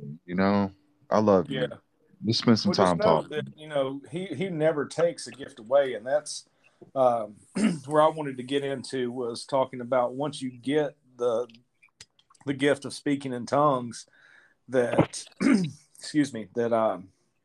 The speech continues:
Speaker 2: when you exercise that gift, that's where he,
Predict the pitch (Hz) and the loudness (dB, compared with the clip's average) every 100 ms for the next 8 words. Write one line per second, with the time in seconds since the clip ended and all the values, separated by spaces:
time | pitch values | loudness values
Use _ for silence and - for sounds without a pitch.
0 | _ _ _ _ _ _ _ _ _ _ | _ _ _ _ _ _ _ _ _ _
1 | 110 131 147 147 143 147 151 151 - 139 | -14 -4 0 0 4 4 4 -4 4 6
2 | 123 127 120 107 131 123 - 131 - 143 | 6 2 -2 -2 -2 -2 0 -2 -2 -4
3 | 131 127 127 127 120 _ _ _ - 127 | 0 0 -2 -6 -12 _ _ _ -12 -8
4 | 120 | -8